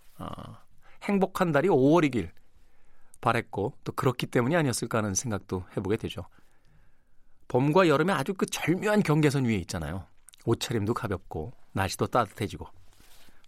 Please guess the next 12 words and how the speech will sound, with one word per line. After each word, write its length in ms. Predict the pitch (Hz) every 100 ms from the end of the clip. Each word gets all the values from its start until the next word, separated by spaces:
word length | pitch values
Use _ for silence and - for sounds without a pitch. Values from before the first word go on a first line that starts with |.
| -
모든 320 | 120 120 131 123
것이 180 | 120
잘 240 | 180 127 117
될 160 | 135
거라는 460 | 120 127 123 143 147 - - - - - - -
낙천적인 500 | 117 - 139 127 107
생각도 600 | 127 107 - - 80 117 - - - - - - - - -
들어오는 460 | 113 104 90 73 95 -
그런 220 | - 98
달입니다. 400 | - 73 67 - - - - - - _ - - - -
생각해보면 880 | - - 226 262 262 151 214 269 - - - _ - - - - - - - _ - - _
인생은 400 | 123 165 165 226